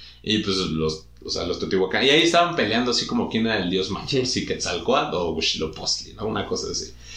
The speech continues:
Speaker 1: Entonces, pues, en de-, esa pelea de poder y entre la pelea del control de las élites y no sé qué,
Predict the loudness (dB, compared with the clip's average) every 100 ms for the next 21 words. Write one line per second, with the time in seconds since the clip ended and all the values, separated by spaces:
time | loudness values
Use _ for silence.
0 | -16 -10 -2 4 6 6 4 0 -2 -2
1 | -10 -8 -2 4 4 4 4 2 4 4
2 | 4 4 6 6 6 6 6 4 2 4
3 | 4 4 2 2 2 4 4 2 2 0
4 | 2 2 2 2 4 6 4 2 2 2
5 | 2 2 2 2 2